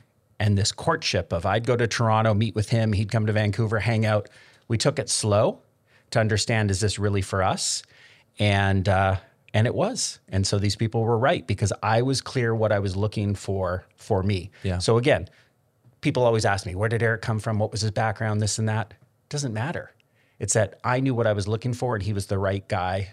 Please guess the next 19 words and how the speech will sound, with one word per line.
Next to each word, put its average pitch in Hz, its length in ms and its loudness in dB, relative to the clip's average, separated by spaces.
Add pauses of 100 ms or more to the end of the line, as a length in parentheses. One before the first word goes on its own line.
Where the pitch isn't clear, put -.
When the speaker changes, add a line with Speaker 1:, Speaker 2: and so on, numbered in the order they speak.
Speaker 1:
so - 180 -6
to 90 80 -4
speak, - 380 -8
for 95 200 -6
me. 117 360 -2 (840)
Could - 140 -2
he 110 60 0
build 117 280 0
another 110 300 2
brand? 113 560 -2 (840)
Absolutely. 123 580 -2
But 98 160 -4
he 120 180 -4
wanted 110 400 0
a 104 60 -2
partnership 101 560 -4
with 95 140 -6
an 95 100 -2
entrepreneur 107 840 0